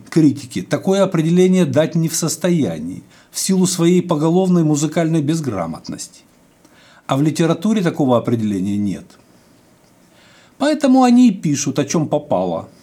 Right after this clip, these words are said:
но только не о том, что может помочь рок-музыкантам понять свои композиционные, стилистические ошибки, углубить своё теоретическое понимание той музыки, которую они играют,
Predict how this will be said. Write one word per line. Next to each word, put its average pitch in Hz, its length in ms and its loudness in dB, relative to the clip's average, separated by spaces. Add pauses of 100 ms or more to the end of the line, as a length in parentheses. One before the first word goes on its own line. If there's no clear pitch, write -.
но 131 140 0
только 175 400 0
не 165 160 0
о 160 140 -2
том, 196 440 -4 (460)
что - 240 -2
может 175 360 2
помочь 180 380 2
рок-музыкантам 151 1000 -2 (360)
понять 175 320 2
свои 165 280 0
композиционные, 151 1000 0
стилистические 151 920 -2
ошибки, - 540 -6 (560)
углубить 165 480 0
своё 165 300 2
теоретическое 180 760 0
понимание 175 560 2
той 170 280 2
музыки, 156 460 0
которую 160 500 -2
они 143 300 2
играют, 135 560 -2